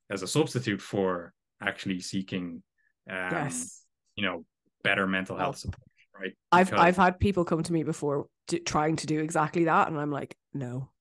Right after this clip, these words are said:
Speaker 2: I'm sorry, I can't." I, I'm like, like, "I can't, I can't help you. Like, you need actual help."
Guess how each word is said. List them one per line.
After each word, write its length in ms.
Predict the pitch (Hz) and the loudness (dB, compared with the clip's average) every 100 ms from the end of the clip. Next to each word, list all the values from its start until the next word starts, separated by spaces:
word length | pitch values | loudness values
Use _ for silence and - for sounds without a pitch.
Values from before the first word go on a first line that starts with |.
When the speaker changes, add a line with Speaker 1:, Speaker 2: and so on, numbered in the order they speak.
| _ | _
Speaker 2:
I'm 120 | 156 | 2
sorry, 380 | 147 160 156 147 | 6 6 8 8
I 80 | 151 | 6
can't." 440 | - 147 147 151 - | 2 2 2 0 2
I, 120 | 170 | 2
I'm 200 | - 185 | 6 6
like, 220 | 185 170 - _ _ _ - | 6 4 -2 _ _ _ -2
like, 220 | 160 - _ 160 | -2 -2 _ -8
"I 60 | |
can't, 440 | - 170 165 170 - - - _ - | -2 0 2 0 -4 -12 -20 _ 2
I 120 | 170 | 2
can't 280 | 170 175 175 | 4 4 4
help 300 | 151 165 - | 2 0 0
you. 160 | - 143 - - - _ - | -8 -10 -14 -20 -20 _ -4
Like, 220 | 131 - _ - | -4 -6 _ 0
you 200 | 147 151 | 6 6
need 400 | 147 147 143 135 - - _ _ _ _ _ _ _ _ - - | 6 6 6 4 0 -4 _ _ _ _ _ _ _ _ -12 0
actual 460 | 147 - - 135 143 | 0 0 2 4 4
help." 340 | 90 - | 4 0